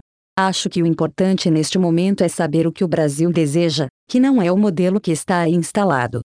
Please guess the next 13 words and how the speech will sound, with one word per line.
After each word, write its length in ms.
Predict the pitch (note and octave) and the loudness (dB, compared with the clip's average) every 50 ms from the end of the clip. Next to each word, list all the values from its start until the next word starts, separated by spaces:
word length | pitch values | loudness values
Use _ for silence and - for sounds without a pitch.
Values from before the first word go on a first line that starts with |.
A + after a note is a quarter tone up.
| _ _ _ _ _ _ - | _ _ _ _ _ _ -6
O 60 | G3 | -2
candidato 520 | - G3 F#3 F3 F3 E3 F3+ F3+ F3 - G3+ | -2 0 0 0 0 0 0 -2 -2 -2 -2
do 100 | F3+ F#3+ | -2 -2
P 120 | - G#3 | 0 0
S 360 | F#3+ F#3 F#3 F#3+ - - G3+ E3 | 0 0 0 0 -2 -4 -6 -4
D 260 | D3+ F#3 F#3 G3 G#3+ G3+ | -2 0 0 2 2 0
precisará 520 | F#3+ F3+ - - F#3 E3 - F#3+ F#3+ F3+ | 0 -2 -2 -2 -2 -2 0 0 0 0
ter 200 | F3 - F3 - | -2 -2 -2 0
coragem 500 | - F#3 E3+ E3+ F3+ F#3+ F#3+ E3 F#3+ F3+ | 0 0 0 0 0 0 0 0 -2 -2
para 180 | - F3 E3 D#3+ | 0 0 0 0
enfrentar 520 | D#3+ D3 - E3 D3+ D3 - F#3+ F3+ F3+ | 0 0 0 0 0 0 0 0 0 0
esses 360 | F3 F3+ F3+ - A3 G3+ - | 0 0 -2 -2 -4 -6 -4
temas. 500 | - - C#3+ C3 A#2+ A2+ A2+ - - - | -2 -2 -2 0 -2 -4 -4 -6 -8 -10